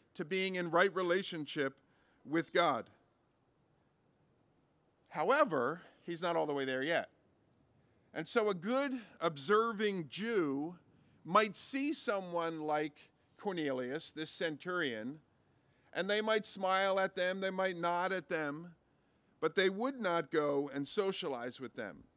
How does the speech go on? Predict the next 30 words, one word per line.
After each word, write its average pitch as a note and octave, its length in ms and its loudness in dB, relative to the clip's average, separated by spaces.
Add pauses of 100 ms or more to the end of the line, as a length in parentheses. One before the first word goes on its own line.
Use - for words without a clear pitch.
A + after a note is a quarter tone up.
(340)
or C#3 140 0
fellowship F#3+ 680 2
with B2+ 200 -4
them. G#2 280 -6 (580)
And C#3 100 -4
they C#3 80 -2
certainly A3 520 0
wouldn't C#3 340 -2
go D3+ 160 0
into D3+ 220 -4
the C3+ 80 -4
home C#3 520 -4 (400)
of C3+ 160 2
such D#3+ 300 0
a D3+ 60 0
one A2 320 -2 (1300)
because D3+ 280 -2
they're D3 140 2
a D3 60 2
Gentile. D#3+ 500 -2 (960)
Now D#3+ 100 4
that B3 220 6
creates, A3 880 -2
and D#3+ 220 -2
we E3 100 -2
saw F3+ 460 4
it D#3+ 100 -4
created, E3 880 0
a C#3+ 80 2
dilemma D3 800 0